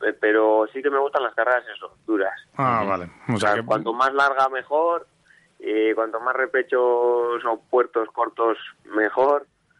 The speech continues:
Speaker 2: Ujú.
Speaker 1: y que se vaya, eh, que sea de desgaste la
Speaker 2: Ujú.
Speaker 1: carrera.
Speaker 2: Oye, ¿y lo tenías entre ceja y ceja este campeonato? O sea, ¿era, estaba preparado para, para esto o ha venido así y te ha caído del cielo?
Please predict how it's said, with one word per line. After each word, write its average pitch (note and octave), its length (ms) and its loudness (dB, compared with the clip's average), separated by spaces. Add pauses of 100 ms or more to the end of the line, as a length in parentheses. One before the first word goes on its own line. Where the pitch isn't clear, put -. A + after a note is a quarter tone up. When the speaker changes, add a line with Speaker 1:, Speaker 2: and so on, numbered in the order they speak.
(260)
Speaker 2:
Ujú. B2 200 -8
Speaker 1:
y G#2 280 2
que A2 180 0
se A2 140 2
vaya, B2 260 4 (960)
eh, G2+ 420 0
que G2+ 120 -2
sea B2+ 160 2
de A2 140 2
desgaste G2 440 -4
la C3+ 60 0
Speaker 2:
Ujú. G#2+ 120 -2
Speaker 1:
carrera. F2+ 300 -8 (140)
Speaker 2:
Oye, C3+ 180 2
¿y - 20 2
lo B2 120 0
tenías C3 240 -2
entre D3 180 0
ceja C#3+ 220 -2
y - 20 -8
ceja C#3+ 240 0
este C3+ 180 -2
campeonato? C#3 500 0
O F2+ 120 -14
sea, A#2 300 2
¿era, C#3 260 4
estaba C#3+ 340 0
preparado D3 520 2
para, C3 360 2
para B2+ 220 2
esto D3+ 260 0
o A#2 160 2
ha B2 60 4
venido C3+ 720 2
así C3 640 0
y B2+ 60 -4
te C3 120 -2
ha - 20 0
caído C#3+ 280 0
del B2 100 0
cielo? F#2+ 320 -6